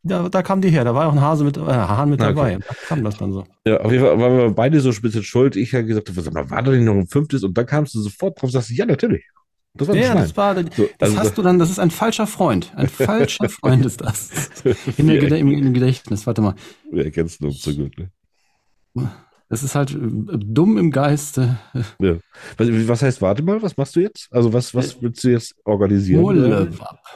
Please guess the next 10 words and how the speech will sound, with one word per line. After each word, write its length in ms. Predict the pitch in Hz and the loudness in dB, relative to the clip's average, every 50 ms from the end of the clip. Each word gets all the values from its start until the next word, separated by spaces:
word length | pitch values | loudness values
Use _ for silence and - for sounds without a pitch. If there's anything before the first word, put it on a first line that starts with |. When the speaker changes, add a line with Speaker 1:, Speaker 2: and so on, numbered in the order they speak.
| - - | -20 -20
Speaker 2:
Ach, 60 | 143 - | -16 -6
Speaker 1:
Mullewapp. 580 | 107 104 120 139 101 104 90 - 98 - - - | -2 0 2 4 4 2 0 -2 -4 -8 -10 -10
Speaker 2:
du 40 | _ | _
googelst. 520 | - 110 101 - 65 - - - - - _ _ _ _ - - - _ _ _ - 85 | 2 2 2 2 0 -8 -10 -18 -20 -20 _ _ _ _ -20 -20 -20 _ _ _ -14 -6
Speaker 1:
Ja. 800 | 92 101 101 110 120 120 120 110 90 80 - 50 50 - - - _ _ _ _ _ _ _ _ _ _ _ _ _ _ _ _ _ _ _ _ _ _ _ _ _ - | -4 -2 0 0 0 2 0 0 -2 -2 -4 -8 -10 -10 -12 -14 _ _ _ _ _ _ _ _ _ _ _ _ _ _ _ _ _ _ _ _ _ _ _ _ _ -2
Speaker 2:
Genau, 140 | 85 90 - | 2 2 4
Speaker 1:
Johnny 160 | - 226 233 | 6 6 6
Speaker 2:
ich 60 | 208 | 6
Speaker 1:
Mauser. 440 | 190 175 165 160 156 - - 85 - - - - _ _ _ _ _ _ _ _ - 95 | 6 4 4 2 0 -2 -4 -10 -10 -10 -14 -20 _ _ _ _ _ _ _ _ -4 0
Speaker 2:
Ja. 220 | 90 85 90 | 0 0 0